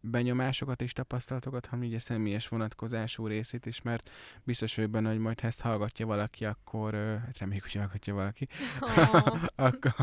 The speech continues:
Speaker 1: akkor,
Speaker 2: Persze.
Speaker 1: akkor, ö, sokan, ö, biztos, hogy rád keresnek, ö, Instagramon, és, ö, a munkáidat még többen megismerik,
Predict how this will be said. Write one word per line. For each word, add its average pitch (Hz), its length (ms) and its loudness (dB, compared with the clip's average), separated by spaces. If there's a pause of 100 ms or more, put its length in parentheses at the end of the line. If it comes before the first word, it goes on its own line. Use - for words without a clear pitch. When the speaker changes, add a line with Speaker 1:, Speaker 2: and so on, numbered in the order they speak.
Speaker 1:
akkor, 131 580 6
Speaker 2:
Persze. 175 520 -4
Speaker 1:
akkor, 123 720 6
ö, 120 500 4 (560)
sokan, 107 680 0
ö, 104 520 0 (420)
biztos, 107 380 -2
hogy 104 80 -4
rád 98 200 0
keresnek, 110 500 -6
ö, 107 200 -2
Instagramon, 107 680 -2
és, 107 320 -4
ö, 107 160 -4
a 101 60 -2
munkáidat 104 580 -2
még 107 160 -4
többen 107 280 -4
megismerik, 120 580 0